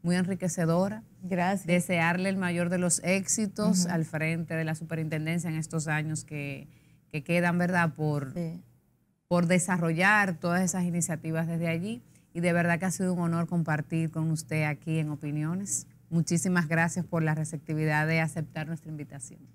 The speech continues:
Speaker 2: Gracias a ti, Leni. De verdad que me he sentido bastante bien. Yo me he sentido como en mi casa, no
Speaker 1: Ay,
Speaker 2: sé, como
Speaker 1: gracias.
Speaker 2: así, como toda,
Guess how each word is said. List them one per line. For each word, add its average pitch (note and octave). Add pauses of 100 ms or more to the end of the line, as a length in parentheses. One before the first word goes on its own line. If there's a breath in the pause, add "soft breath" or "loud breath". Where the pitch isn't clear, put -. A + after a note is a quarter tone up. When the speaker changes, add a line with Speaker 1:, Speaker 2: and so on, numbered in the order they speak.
Speaker 2:
Gracias G#3
a G3
ti, G3
Leni. F3+
De F#3
verdad F#3
que A3
me G#3+
he -
sentido F#3+
bastante F#3
bien. F#3+ (340 soft breath)
Yo A#3+
me D4+
he D#4
sentido D#4
como C4
en B3+
mi A#3
casa, A3+
no D#3+
Speaker 1:
Ay, -
Speaker 2:
sé, - (140)
como F#3+
Speaker 1:
gracias. E3+
Speaker 2:
así, B3+
como F3
toda, G#3